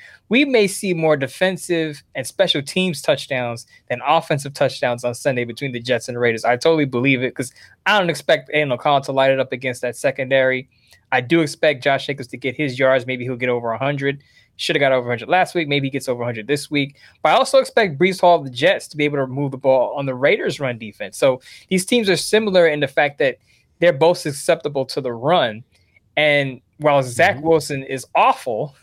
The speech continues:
Speaker 1: <laughs> we don't know exactly how good Aiden O'Connell is. He hasn't looked as bad as Zach Wilson, but I think both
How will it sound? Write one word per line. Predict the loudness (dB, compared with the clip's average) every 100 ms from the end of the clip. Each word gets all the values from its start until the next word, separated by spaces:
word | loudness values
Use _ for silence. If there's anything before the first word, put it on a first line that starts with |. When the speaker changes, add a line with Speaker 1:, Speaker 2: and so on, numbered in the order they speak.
| -6 -6
Speaker 1:
<laughs> | -14 -20 _
we | 4
don't | 6 6 6
know | 4 4
exactly | 4 2 2 0 -2
how | 0 -2
good | 0 0 2
Aiden | -2 -2
O'Connell | -6 -2 -2 0
is. | 0 0 0
He | 0
hasn't | 2 2
looked | -2 -6
as | -2
bad | 2 2
as | 2
Zach | -2 0
Wilson, | -2 -4 -2
but | -2
I | 0
think | -2 0
both | 0 0